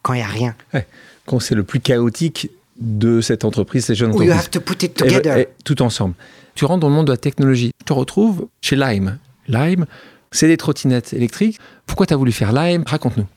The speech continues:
Speaker 1: Alors, il y a, il y a une connexion culturelle qui s'est faite pour moi au, au Caire. C'est la manière dont les Américains travaillent, interagissent et bossent.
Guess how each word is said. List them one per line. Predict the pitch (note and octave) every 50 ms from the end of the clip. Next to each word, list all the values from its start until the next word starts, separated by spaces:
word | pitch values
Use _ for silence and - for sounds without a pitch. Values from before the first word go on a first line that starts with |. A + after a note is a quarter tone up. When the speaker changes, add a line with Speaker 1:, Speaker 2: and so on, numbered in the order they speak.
| _ - - - - - -
Speaker 1:
Alors, | C3 A#2 A2+ - _ _ _ -
il | C3
y | C3+
a, | C#3+
il | C3+
y | B2
a |
une | A#2+ A#2+
connexion | - - D3+ E3 - - - D3
culturelle | - - A#2+ - - B2 A#2+ C#3+ C#3
qui | - -
s'est | - - A#2+ G#2+
faite | - - A#2 C3 - - - - _ _
pour | - A2 G#2
moi | A2 G#2 G2+ A2
au, | B2+ B2+ - _ _ _ _ _ _ _ _ _ _ _ _ _ _ _ _ _ _ _ -
au | B2+ A#2
Caire. | - - A2+ A#2 D3 D#3 - -
C'est | - -
la | A2 A2
manière | G#2 A2 A#2+ C3 C#3+ C3+
dont | A#2 A#2
les | G#2+ G#2 F#2+ -
Américains | C3+ D3+ D3+ C3+ A#2 A2 - - - F#2 G2+ - _ _ _ _ _ _ _ _ _ _ _ _
travaillent, | - - G#2+ B2 A#2+ G2 G2+ G2+ G2 G#2+ C3 D3 - _ _ _ _ _ _ _ _ _ _ _ _ _ _ _ _ _ _ _ _
interagissent | - C#3+ - - C#3 - A#2+ A#2 G2 F#2+ G2 G#2 B2 - - - - - _ _ _ _ _ _ _ _ _ _ _ _ _ _ _ _ _ _ _ -
et | B2+
bossent. | A2+ F#2 A2+ G#2+ - - - - - -